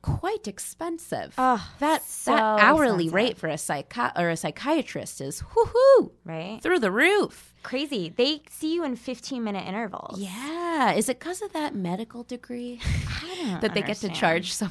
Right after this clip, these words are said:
Speaker 1: much money?
Speaker 2: I, you know, it doesn't, they go to the same number of years of school, I think. I, I,
Speaker 1: Oh,
Speaker 2: I don't know
Speaker 1: man.
Speaker 2: what,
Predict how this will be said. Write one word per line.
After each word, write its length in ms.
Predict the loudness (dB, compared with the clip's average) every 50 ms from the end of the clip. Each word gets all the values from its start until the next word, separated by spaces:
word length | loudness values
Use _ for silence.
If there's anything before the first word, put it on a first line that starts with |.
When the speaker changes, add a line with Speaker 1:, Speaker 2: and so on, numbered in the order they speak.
| -6 -10
Speaker 1:
much 240 | -12 -12 -12 -16 -16 -12 -12
money? 420 | -10 -10 -10 -8 -8 -8 -8 -10 -6 -4
Speaker 2:
I, 140 | -4 -4 -2 -2
you 280 | -2 0 0 0 0
know, 300 | 0 0 0 0 -2 -2 -2
it 120 | -4 -6
doesn't, 380 | -8 -8 -6 -4 -6 -6 -4 -6
they 80 | -6
go 220 | -6 -4 -4 -6 -6
to 80 | -6
the 100 | -8 -10
same 300 | -12 -10 -10 -8 -8 -8
number 320 | -8 -8 -8 -8 -8 -8 -8
of 60 | -8
years 260 | -8 -8 -8 -8 -10
of 80 | -10 -12
school, 360 | -12 -10 -8 -6 -4 -4 -4
I 160 | -4 -4 -6
think. 420 | -6 -6 -8 -6 -4 -6 -6 -6 -6
I, 220 | -4 -4 -4 -4
I, 40 | -2
Speaker 1:
Oh, 40 | -2 -2
Speaker 2:
I 220 | -2 -2 -2 -2
don't 160 | -2 0 0
know 140 | 0 0 0
Speaker 1:
man. 400 | 0 0 0 0 0 0 -2 -6
Speaker 2:
what, 80 | -8